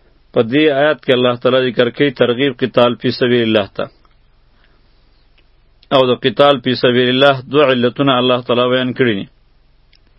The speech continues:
وما لكم لا تقاتلون في سبيل الله. وما لكم، او څه عذر دی ستاسو؟ وما لکم،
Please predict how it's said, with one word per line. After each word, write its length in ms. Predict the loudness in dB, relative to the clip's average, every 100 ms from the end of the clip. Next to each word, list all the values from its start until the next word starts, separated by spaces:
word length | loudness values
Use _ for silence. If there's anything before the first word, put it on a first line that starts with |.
| _ _ _ _ _ _ _ _ _ _ _ _ _ _ _ _ -2
وما 320 | 0 2 0
لكم 320 | 0 -2 0
لا 140 | 2
تقاتلون 800 | 2 0 2 2 2 0 2 0
في 160 | -2 -2
سبيل 380 | 0 0 0 0
الله. 360 | 2 2 0 -6 _ _ _ _ _ _ _ -6
وما 240 | 0 2 2
لكم، 460 | 0 0 -2 -2 -8 _ _ -4
او 180 | -2 0
څه 160 | 0
عذر 340 | 2 2 0 0
دی 120 | -2
ستاسو؟ 680 | -2 -2 -2 -2 -2 -4 _ _ _ _ _ _ _ _ _ _ _ _ -4
وما 240 | 0 2 2
لکم، 260 | 0 -2